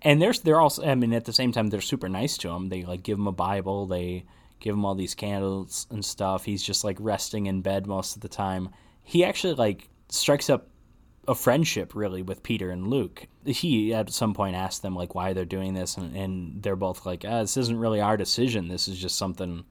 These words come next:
Paul says it, and we kinda just go along with it." And so the Pope decides to talk to Paul. He talks to him up on the surface of the yacht, and Paul goes in his, uh, rant about how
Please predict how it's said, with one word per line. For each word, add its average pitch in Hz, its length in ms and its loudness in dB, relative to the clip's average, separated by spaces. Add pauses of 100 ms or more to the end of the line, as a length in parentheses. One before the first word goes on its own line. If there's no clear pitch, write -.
(120)
Paul 98 440 2 (140)
says 104 400 0
it, 110 100 0
and 104 120 -4
we 101 160 -4
kinda 107 280 -2
just 95 200 -4
go 98 120 -2
along 95 300 -2
with 92 160 -4
it." 95 160 -4 (140)
And 107 200 0
so 117 140 -2
the 101 100 -2
Pope 117 300 2
decides 101 460 -2
to 95 100 -8
talk 107 280 0
to 110 100 -6
Paul. 82 340 -6
He 101 140 -6
talks - 500 -6 (100)
to 107 160 -4
him 92 180 -4
up 98 260 -4
on 92 180 -2
the 92 380 -4
surface 196 480 0
of 113 80 -6
the 107 60 2
yacht, 92 500 -2 (760)
and 127 340 4
Paul 143 340 4
goes 147 420 2
in 143 220 4
his, 139 600 2
uh, 135 520 2
rant 139 540 2
about 120 460 2
how 117 540 0